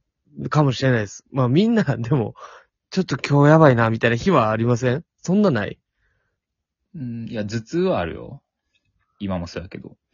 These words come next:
Speaker 1: あー。
Speaker 2: でも、頭痛以外は、で、なんか別にわかるし、このしんどさは寝てないからやなとか。
Speaker 1: はいはいはいはい。
Speaker 2: うん。寝たら治るなとか。
Speaker 1: あー。
Speaker 2: うん。なんかそう、
Speaker 1: 感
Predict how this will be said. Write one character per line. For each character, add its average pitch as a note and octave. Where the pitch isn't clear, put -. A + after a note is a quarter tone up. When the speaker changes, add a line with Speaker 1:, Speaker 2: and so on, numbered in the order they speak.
Speaker 1:
あ B2+
ー。 A#2
Speaker 2:
で G#2+
も、 G#2
頭 F#2
痛 F#2
以 A#2+
外 F2+
は、 D2+
で、 G2+
な A#2+
ん D#3
か F#2+
別 G2
に G2
わ A#2+
か D#3
る D#3+
し、 F2
こ G#2
の G2+
し G2+
ん G2+
ど G#2+
さ E2
は F#2+
寝 F2+
て G2
な E2+
い E2+
か E2
ら E2
や E2
な F#2+
と F#2
か。 -
Speaker 1:
は B2
い G#2+
は G2+
い G#2
は G2+
い G2+
は A2+
い。 G#2+
Speaker 2:
う G2
ん。 E2+
寝 A2
た F#2
ら E2
治 E2
る E2+
な F#2
と -
か。 -
Speaker 1:
あ A2+
ー。 -
Speaker 2:
う G2+
ん。 F2
な A2
ん -
か -
そ C3
う、 -
Speaker 1:
感 A#2